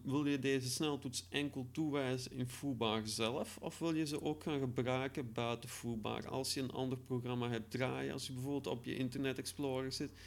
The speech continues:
en je wilt toch van nummer switchen, kan je hier bijvoorbeeld een global hotkey gaan toewijzen. Die global hotkeys, maak die heel uniek. Ehm,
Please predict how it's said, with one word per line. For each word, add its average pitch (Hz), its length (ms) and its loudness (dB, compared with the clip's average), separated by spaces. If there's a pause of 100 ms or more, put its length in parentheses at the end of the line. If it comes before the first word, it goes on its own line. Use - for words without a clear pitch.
(200)
en 139 120 6
je 139 100 6
wilt 139 220 4
toch 165 220 4
van 135 200 4
nummer 143 260 4
switchen, 156 500 0 (320)
kan 156 160 4
je 147 140 4
hier 131 320 4
bijvoorbeeld 139 520 2
een 131 160 2
global 127 320 4
hotkey 117 380 2
gaan 113 240 0
toewijzen. 113 600 0 (380)
Die 139 100 -2
global 156 320 4
hotkeys, 165 560 0 (540)
maak 135 360 4
die 147 160 2
heel 151 300 4
uniek. 127 680 4
Ehm, 131 540 2